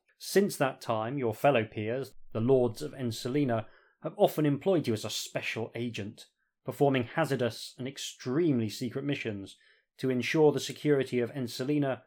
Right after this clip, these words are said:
and the friendly worlds. Because of your accomplishments, you have been honoured with further titles, the latest, that of Sky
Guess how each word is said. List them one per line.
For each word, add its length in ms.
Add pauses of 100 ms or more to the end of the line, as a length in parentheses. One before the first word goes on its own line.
(340)
and 160
the 60
friendly 360
worlds. 720 (720)
Because 480
of 140
your 160
accomplishments, 1080
you 120
have 100
been 180
honoured 260
with 120
further 380
titles, 680 (580)
the 60
latest, 560
that 220
of 120
Sky 600